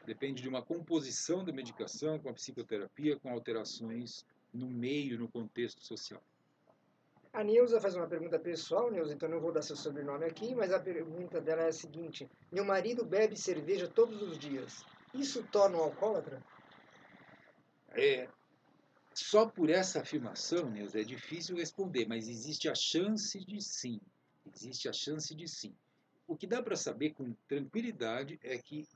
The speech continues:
Speaker 1: por definição, quem bebe todo dia é um bebedor pesado. O bebedor pesado é alguém que tem um grande risco de já ser um dependente do álcool.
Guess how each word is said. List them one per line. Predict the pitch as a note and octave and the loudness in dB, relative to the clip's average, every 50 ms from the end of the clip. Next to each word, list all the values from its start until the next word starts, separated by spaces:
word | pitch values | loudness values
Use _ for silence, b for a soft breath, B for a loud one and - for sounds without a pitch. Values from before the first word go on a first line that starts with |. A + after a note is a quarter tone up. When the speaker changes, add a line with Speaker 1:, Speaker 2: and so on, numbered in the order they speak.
| _ _ - | _ _ 4
Speaker 1:
por | - F3 G3+ F#3+ | 6 6 6 6
definição, | F#3+ F#3 - - E3+ D3+ B2 - - D3+ D#3 D3+ | 4 0 0 -2 -8 -8 -8 -8 -6 -6 -6 -6
quem | D3+ D3+ C3 B2 | -6 -6 -6 -2
bebe | B2 C3 C3+ C3+ | 0 0 0 -2
todo | C3 - A#2+ A2 G#2+ G#2 | -4 -8 -12 -10 -12 -12
dia | - - B2+ D3+ E3 - | -12 -6 -2 -2 -2 -2
é | C3 | -4
um | C3 C#3 | -6 -4
bebedor | C#3 C#3+ C3+ C3 C3 B2 C#3 C#3+ C#3+ | -2 -2 -2 -2 -2 -2 -4 -4 -2
pesado. | D#3+ D#3 C#3 - G#2+ G2+ F2 E2 - - - _ _ _ _ _ _ _ _ _ _ | -2 -4 -4 -4 -4 -6 -6 -8 -12 -18 -20 _ _ _ _ _ _ _ _ _ _
O | |
bebedor | - B2+ C3+ C3+ C#3+ E3+ F3 | -8 -4 -2 0 2 2 2
pesado | - C3+ G#2+ C#3 D3 D3+ D3+ | 2 0 0 0 0 2 2
é | D#3 | 2
alguém | C#3 C#3 D3 D3 | 2 0 -2 -8
que | C#3 - | -10 -10
tem | _ - C#3+ C3+ | _ -6 -6 -4
um | B2 | 0
grande | A#2 D3 G3 A3 A3 G3+ C#3+ | 4 8 8 8 8 6 0
risco | A2 A#2 C#3 D3 - - - D3+ | -4 -4 -6 -6 -6 -6 -8 -8
de | - B2 B2 A2+ | -8 -8 -8 -6
já | G#2 - E3 F3+ | -2 -2 -2 0
ser | D#3+ - - - - C#3+ D#3 E3 F3+ - - | -2 -4 -6 -4 -2 0 0 0 -2 -4 -10
um | C3 C3+ | -8 -6
dependente | C3 C3+ A#2+ - B2+ A#2+ A#2+ B2 C3 C3+ C3+ - - | -4 -4 -4 -4 -6 -6 -6 -6 -6 -8 -8 -10 -8
do | - C3 A#2+ | -6 -4 -4
álcool. | G#2 F#2+ - - - _ | -4 -4 -6 -12 -20 _